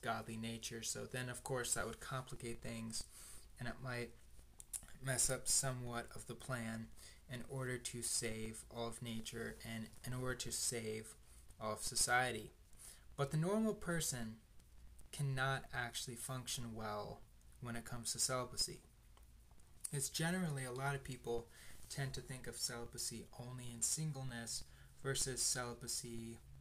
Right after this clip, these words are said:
their whole entire lives. Celibacy can be good if a person, say, has homosexual feelings,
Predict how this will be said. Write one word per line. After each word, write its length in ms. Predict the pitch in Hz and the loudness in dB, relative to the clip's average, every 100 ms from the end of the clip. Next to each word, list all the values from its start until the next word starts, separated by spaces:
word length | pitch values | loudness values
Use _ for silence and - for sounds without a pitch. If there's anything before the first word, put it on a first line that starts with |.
| - - | -14 -6
their 140 | 120 | -2
whole 560 | 113 - 127 120 120 110 113 | -2 -4 -4 -2 -2 -2 -4
entire 400 | 117 - 107 107 | -4 -2 -2 0
lives. 560 | 117 123 110 104 - - - - - - - | 4 4 4 0 -4 -6 -14 -14 -14 -14 0
Celibacy 600 | - 175 175 175 - 175 | 6 8 8 8 6 6
can 160 | 175 151 | 2 2
be 140 | 139 | 0
good 280 | - 147 143 - | 0 2 2 0
if 140 | - | -8
a 60 | 120 | -6
person, 480 | - 120 - 120 | -2 0 0 2
say, 140 | 113 117 | 0 0
has 200 | 110 - | 0 0
homosexual 720 | 131 123 120 - 117 - 110 | -2 -2 0 0 0 -2 -4
feelings, 720 | - 139 143 120 113 113 - | -4 -2 0 0 -2 -4 -6